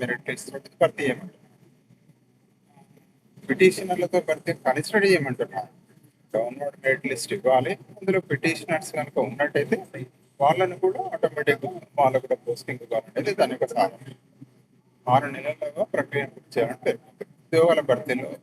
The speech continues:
అవరోహణ క్రమం పాటించడం, మెరిట్ అభ్యర్థులు మెరుగైన పోస్టులు రావడంతో వాటిని వదిలిపెట్టడంతో ఆయా పోస్టులు మిగిలిపోయాయి. ఆయా ఖాళీల్లో అర్హులైన తదుపరి మెరిట్ లిస్ట్ కలిగిన, చూడండి ఇక్కడ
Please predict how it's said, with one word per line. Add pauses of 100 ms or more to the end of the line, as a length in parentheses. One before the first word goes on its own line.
అవరోహణ
క్రమం
పాటించడం, (1080)
మెరిట్
అభ్యర్థులు (120)
మెరుగైన (160)
పోస్టులు
రావడంతో (140)
వాటిని
వదిలిపెట్టడంతో (640)
ఆయా (100)
పోస్టులు
మిగిలిపోయాయి. (140)
ఆయా (260)
ఖాళీల్లో
అర్హులైన (120)
తదుపరి (100)
మెరిట్
లిస్ట్
కలిగిన, (500)
చూడండి
ఇక్కడ